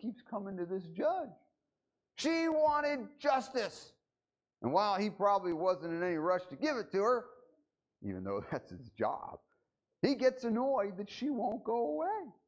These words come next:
She just keeps on demanding from him that justice be given to her against her adversary. And finally, even though he doesn't really care about this woman, he relents because he can't take her pestering anymore.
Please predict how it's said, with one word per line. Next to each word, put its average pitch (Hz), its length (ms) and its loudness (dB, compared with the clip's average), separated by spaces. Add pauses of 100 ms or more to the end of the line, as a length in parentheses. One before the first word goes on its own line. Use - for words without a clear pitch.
(600)
She 302 200 0
just 294 300 -2
keeps 285 360 -2
on 240 320 0
demanding 226 920 0 (220)
from 220 220 2
him 254 240 -2
that 185 160 -2
justice 208 580 0
be 196 200 -6
given 262 280 -2
to 240 60 2
her 185 220 0
against 196 360 -4
her 226 140 -4
adversary. 240 720 0 (640)
And 151 120 -2
finally, 220 540 0 (360)
even 277 320 2
though 233 360 8
he 202 120 -4
doesn't 240 240 0
really 185 220 0
care 208 260 0
about 131 260 0
this 104 140 -10
woman, 110 460 -4 (600)
he 190 80 2
relents 156 640 -2
because 160 280 -4
he 277 140 -6
can't 165 360 -6
take 180 240 -6
her 247 180 -6
pestering 262 640 -4
anymore. 120 540 -4